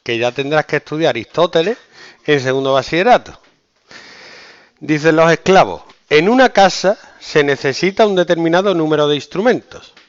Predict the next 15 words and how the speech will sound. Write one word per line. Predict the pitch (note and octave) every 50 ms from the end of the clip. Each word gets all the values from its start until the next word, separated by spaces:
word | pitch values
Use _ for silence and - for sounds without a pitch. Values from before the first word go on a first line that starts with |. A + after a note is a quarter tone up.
| _ _ _ _ _ _
¿Sí | - C#3
o | C#3
no? | A#2+ B2+ B2+ _ _ _ _ _ _ _ _ _ _ _
Una | A#2 G#2
lavadora, | F#2+ E2+ F2 G2 B2+ D#3 D#3+ C#3+ C#3+ D3 D3+ D3+ C#3 A#2+
eh, | A2 G#2 G2+ _ _ _ _ _ _ _ _ _ - - _ _ _ _ _ _ _ _ _ _ _ _ _ _ _ _ _ _ _ _ _ _ _ _ _ _ _ _ _ _
no | -
sé, | B2+ C#3+ C#3+
el | A2+
butano. | G2+ G2+ G2 - C3+ C#3+ E3+ E3+ D3+ D3 D3+ E3 E3+ F3+ - - - - _ _ _ _ _ _ _ _ _ _ _ _ _ _ _ _ _ _ _ _ _ _ _ _ _ _ _ _ - - _ _ _ _ _ _ -
Parte | F3+ F#3+ G#3+ G#3+ - B3 A#3 A3
de | G#3+ G#3
ellos | G#3+ A3 A#3+ A3+ F3+
son | - G3 G#3 A#3+ C4 B3+ -
inanimados | G3+ F3 E3 E3 D#3 D3 C#3 C#3 D3 D3 C3 - - - - - - -